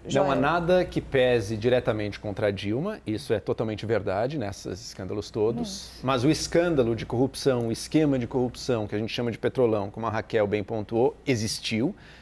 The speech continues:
Speaker 1: e ele existiu e ele ia até a medula dos partidos que dele participavam.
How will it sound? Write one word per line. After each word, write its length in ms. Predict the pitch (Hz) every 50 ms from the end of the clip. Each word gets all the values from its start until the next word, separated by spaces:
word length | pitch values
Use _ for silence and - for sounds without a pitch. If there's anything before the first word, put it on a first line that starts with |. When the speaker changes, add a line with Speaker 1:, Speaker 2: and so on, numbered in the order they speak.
| - -
Speaker 1:
e 80 | 139
ele 100 | 143 143
existiu 640 | 147 123 117 123 - - - - 139 139 170 208 -
e 100 | - 151
ele 140 | 151 151 139
ia 200 | 127 135 156 165
até 220 | 156 - - 156 160
a 120 | 170 - - -
medula 840 | 156 156 170 196 233 214 147 131 160 185 196 208 214 226 233 240
dos 200 | 208 185 214 208
partidos 680 | - - 220 202 196 - - - 185 180 170 175 190 180
que 140 | - - 220
dele 260 | 165 139 139 143 156
participavam. 720 | 156 - 175 165 - - 285 - - 135 113 101 113 -